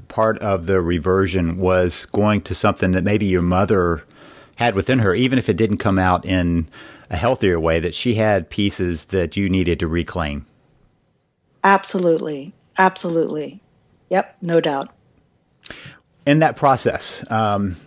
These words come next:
Speaker 1: obviously, um, it showed up for you in relationships that weren't working the way you wanted them to.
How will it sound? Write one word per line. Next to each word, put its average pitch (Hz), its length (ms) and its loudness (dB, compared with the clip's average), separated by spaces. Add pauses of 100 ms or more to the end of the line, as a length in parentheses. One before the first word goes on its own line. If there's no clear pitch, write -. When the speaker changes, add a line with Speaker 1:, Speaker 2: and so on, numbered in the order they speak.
(220)
Speaker 1:
obviously, 101 1040 0
um, 90 440 -2
it 98 120 -2
showed 110 280 4
up 104 140 4
for - 120 -6
you 104 340 2
in 98 560 -2 (460)
relationships 104 680 0
that 95 120 -2
weren't 92 220 0
working 90 320 -2
the 82 100 -4
way 82 120 2
you 80 140 0
wanted 80 280 -2
them 73 160 -4
to. 80 260 -4